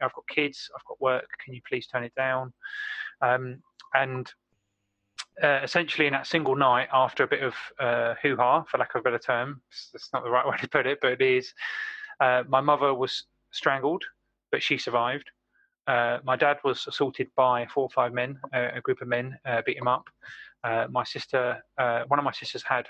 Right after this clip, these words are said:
her, her knee broken and smashed, uh, and the other sister, um, uh, was raped. And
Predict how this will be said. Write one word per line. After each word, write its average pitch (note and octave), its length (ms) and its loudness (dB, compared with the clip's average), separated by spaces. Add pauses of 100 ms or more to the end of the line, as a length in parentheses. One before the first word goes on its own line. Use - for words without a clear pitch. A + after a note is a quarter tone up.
her, B2 260 0 (100)
her B2 200 2
knee B2+ 360 -4
broken D3+ 380 2
and D3 100 -6
smashed, - 440 -4 (760)
uh, B2 180 2 (120)
and B2+ 120 -4
the B2+ 80 -2
other B2 120 -2
sister, A2+ 440 -4 (180)
um, A#2 440 -4 (920)
uh, A#2+ 160 0
was A#2+ 140 -6
raped. A2+ 260 -4 (1300)
And A#2 380 -2